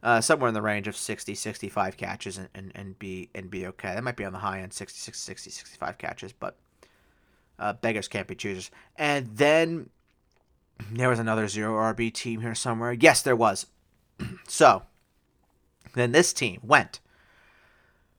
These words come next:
Cooper Kupp, Stefon Diggs, T Higgins, Deebo Samuel, fully embraced it.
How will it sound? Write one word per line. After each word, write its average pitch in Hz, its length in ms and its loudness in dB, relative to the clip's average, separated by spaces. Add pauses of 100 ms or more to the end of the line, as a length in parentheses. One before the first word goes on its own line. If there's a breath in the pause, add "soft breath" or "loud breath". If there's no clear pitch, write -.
(420)
Cooper 220 240 4
Kupp, - 340 8 (800)
Stefon 170 440 8
Diggs, - 440 -6 (440)
T 180 180 8
Higgins, 147 540 4 (380)
Deebo 127 340 2
Samuel, 107 500 2 (240)
fully 180 300 12
embraced 110 420 2
it. - 140 -16